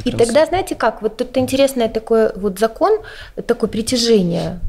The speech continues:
Speaker 1: психологический. Если ребёнок отдалился от родителей,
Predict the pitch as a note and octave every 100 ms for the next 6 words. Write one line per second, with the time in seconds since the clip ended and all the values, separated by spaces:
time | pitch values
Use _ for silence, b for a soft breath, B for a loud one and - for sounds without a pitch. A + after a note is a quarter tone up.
0 | - A3 G#3+ A3 A3 F#3+ - F#3 - -
1 | - B B B B B - F3 A3 G4
2 | - C4+ C4 B3 C4+ G3+ G3 F#3+ F3 G#3+
3 | A#3+ G3 - - - - A3+ A3 - D#3+
4 | E3 A#3 F4 - A#3 D#3+